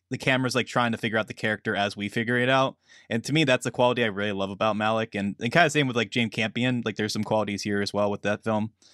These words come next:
or with her filmography, that I think are apparent here. And, you know, if I'm,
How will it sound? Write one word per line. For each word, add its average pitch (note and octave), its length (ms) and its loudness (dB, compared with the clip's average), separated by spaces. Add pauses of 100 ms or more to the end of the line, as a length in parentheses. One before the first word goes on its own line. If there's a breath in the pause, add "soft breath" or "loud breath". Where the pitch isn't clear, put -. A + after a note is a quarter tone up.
(140 soft breath)
or A#2+ 120 2
with A#2+ 140 2
her A#2+ 120 4
filmography, A2+ 640 0
that G#2+ 240 2
I G#2+ 80 0
think A2 320 -2 (300 soft breath)
are A2 80 2
apparent A#2+ 340 2
here. C3 160 4
And, A#2+ 100 2
you A#2 120 2
know, A2+ 100 4
if A2 100 0
I'm, B2+ 220 2